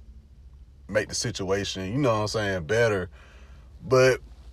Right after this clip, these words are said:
what does the N F L have, like, in the N B A, we saw what happened when Trayvon Martin got killed.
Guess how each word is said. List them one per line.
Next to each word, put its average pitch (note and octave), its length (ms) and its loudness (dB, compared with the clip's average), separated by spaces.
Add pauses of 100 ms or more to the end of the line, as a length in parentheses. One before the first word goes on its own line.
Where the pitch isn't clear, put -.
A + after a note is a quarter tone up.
(920)
what F3 320 0
does C#3+ 240 2
the B2+ 160 -4
N D3 180 2
F C3 240 0
L D3 360 8
have, C3 360 8
like, C3+ 220 10
in C#3+ 80 2
the C3 100 0
N F3 180 4
B E3 180 8
A, D#3 80 8
we D#3 100 2
saw E3+ 360 12
what B2 200 8
happened A2+ 300 4
when G2+ 160 -2
Trayvon G#2+ 420 0
Martin G2 540 4
got G#2 260 2
killed. G#2+ 360 -4